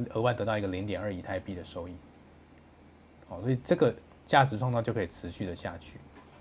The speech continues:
<laughs> 对，做品牌还有重视你留下的累积的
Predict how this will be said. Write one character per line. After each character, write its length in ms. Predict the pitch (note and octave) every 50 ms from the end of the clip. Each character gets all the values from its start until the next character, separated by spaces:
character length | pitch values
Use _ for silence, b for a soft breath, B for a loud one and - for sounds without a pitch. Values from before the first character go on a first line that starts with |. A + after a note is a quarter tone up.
| - - - - - - - -
<laughs> 1000 | - - - C3 C3+ D#3 D3+ C#3 - D#3+ C3+ - - - - - - - - -
对， 180 | - A2 E2+ - B B B B B
做 120 | - - D3+
品 220 | C3+ A#2+ G2 F2
牌 320 | - - E2 - - E2+ - -
还 80 | C3
有 80 | A#2+ G#2
重 280 | - - - C#3 A#2 A2
视 240 | - - B2+ A2
你 240 | G2 F#2 E2+ E2 E2+ E2+ - - - -
留 220 | - F#2 F#2 G#2+ A#2
下 220 | - - A#2 G#2
的 260 | F#2+ - - F2+ E2 F2 F#2+
累 220 | G2 F#2 F2+ F2+
积 320 | E2+ - - A2 A2+ A2+
的 160 | G#2+ G2+ F#2